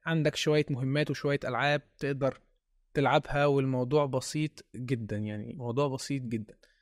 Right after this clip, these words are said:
فحلقة النهاردة اظن كانت شيقة، وكان فيها اكتر من اثبات سحب، وكان فيها معلومات مهمة بخصوص بوت هامستر. انا كده خلصت كل الكلام اللي عندي في الحلقة بتاعت النهاردة. ان شاء الله الفيديو الجاي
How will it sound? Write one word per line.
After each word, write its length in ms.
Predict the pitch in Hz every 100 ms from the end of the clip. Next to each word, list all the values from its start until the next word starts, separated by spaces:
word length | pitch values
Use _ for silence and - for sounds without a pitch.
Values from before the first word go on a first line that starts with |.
| _ _ _
فحلقة 1000 | - 156 151 160 160 - _ - 160 151
النهاردة 400 | 135 131 147 131
اظن 340 | 135 147 143
كانت 340 | - 147 143
شيقة، 440 | - 127 135 147 151
وكان 240 | - 127
فيها 320 | 120 - 123 -
اكتر 480 | 175 - - 139 127
من 300 | 127 143 117
اثبات 420 | 120 127 135 -
سحب، 400 | - 160 156 143
وكان 200 | 135 123
فيها 200 | 127 139
معلومات 380 | 127 123 135 135
مهمة 440 | 131 147 147 147 - _ _
بخصوص 460 | 147 131 - 143 131
بوت 440 | - 139 139 - - -
هامستر. 560 | 135 147 - 175 165
انا 120 | 147
كده 180 | 131 147
خلصت 380 | 147 123 143 -
كل 260 | - 151 147
الكلام 380 | 131 127 143
اللي 160 | 143 123
عندي 380 | 123 135 120 110 _ _ _
في 100 | 135
الحلقة 320 | 110 139 127
بتاعت 460 | - 135 120 120 -
النهاردة. 540 | 123 113 147 170 180
ان 340 | 185 _ _
شاء 160 | - 147
الله 480 | 143 131 139 147 151 -
الفيديو 480 | 123 117 131 143 135
الجاي 420 | 123 135 139